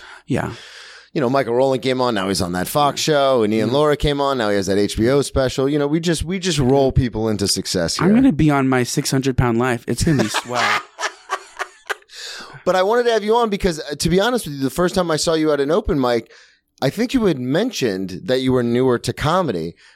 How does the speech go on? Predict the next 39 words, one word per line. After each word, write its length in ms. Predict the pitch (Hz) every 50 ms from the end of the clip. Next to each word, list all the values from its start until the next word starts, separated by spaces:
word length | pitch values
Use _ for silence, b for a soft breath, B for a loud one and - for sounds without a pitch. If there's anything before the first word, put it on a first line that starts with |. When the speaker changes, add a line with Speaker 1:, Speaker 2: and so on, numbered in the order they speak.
| b b
Speaker 2:
but 240 | - 147 147 147 139
with 160 | 147 147 147
how 140 | 143 143 127
comfortable 460 | 127 - 165 175 165 - 175 160 165
you 120 | 160 156 147
were 140 | 143 139 131
on 160 | 120 117 107
stage 480 | - - 170 170 170 165 160 151 -
and 220 | 104 87 120 123 123
with 140 | 123 120 -
the 80 | 131 -
kind 180 | - 147 151
of 60 | 147
the, 100 | 131 123
some 220 | 113 - 143 135 131
of 40 | 117
the 100 | 113 107
subject 360 | - 151 151 143 143 139 120
matter 240 | 131 131 127 127 127
that 120 | 117 110
you 100 | 101 101
were 80 | 101 -
talking 320 | 139 139 131 117 127 127
about, 220 | 120 113 113 110
like 140 | 107 107 -
with 140 | 123 123 -
being 240 | - 143 131 120 107
Jewish 380 | - 131 127 123 120 113 -
and 120 | 110 104 98
gay 280 | 117 120 120 120 120
and 100 | 117 113
all 80 | 110 113
this 120 | 113 110
kind 160 | - 123 120 117
of 60 | 113
stuff, 200 | - 120 110 B B B B B B
and 140 | B 123 135
the, 80 | 135 127
Speaker 1:
What? 160 | 123 120 -